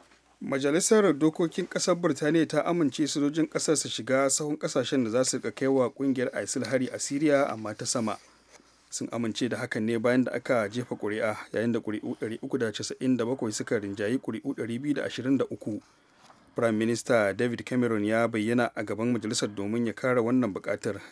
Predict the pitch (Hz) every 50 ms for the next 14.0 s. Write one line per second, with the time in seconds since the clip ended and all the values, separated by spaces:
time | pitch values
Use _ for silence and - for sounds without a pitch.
0 | - - - 113 107 95 - - 120 110 110 107 - - 113 113 127 113 107 104
1 | 113 107 - 135 127 123 120 117 117 113 110 120 120 107 - 113 113 107 - 120
2 | 117 117 127 127 123 - - 104 - - 120 123 113 107 95 95 - - - 110
3 | 104 - - - - 110 110 104 107 101 113 120 120 104 98 - - 127 - 110
4 | 104 - 123 107 98 98 95 - 117 - 123 120 - 123 107 101 - _ - 110
5 | 107 107 101 98 98 - - 135 123 120 117 117 117 - 123 127 127 - 113 104
6 | 107 117 123 123 120 135 127 110 - 120 123 107 - - 120 120 - - - -
7 | - 127 127 127 123 - 139 127 113 113 113 110 104 - - 104 98 101 101 107
8 | 113 110 - 107 98 85 - _ _ _ _ _ _ _ _ _ _ _ _ _
9 | _ _ _ - 113 110 104 107 107 104 117 117 110 - - - 101 - - 117
10 | 117 120 107 - - 117 110 - - 139 127 120 110 - - 127 120 113 101 -
11 | - 101 - - 123 120 107 98 110 98 113 117 123 127 127 - 151 143 123 107
12 | - - 120 117 131 143 135 123 - - - - 101 104 104 101 - 104 95 -
13 | _ _ _ _ _ _ _ _ _ _ _ _ - - 107 117 113 110 107 98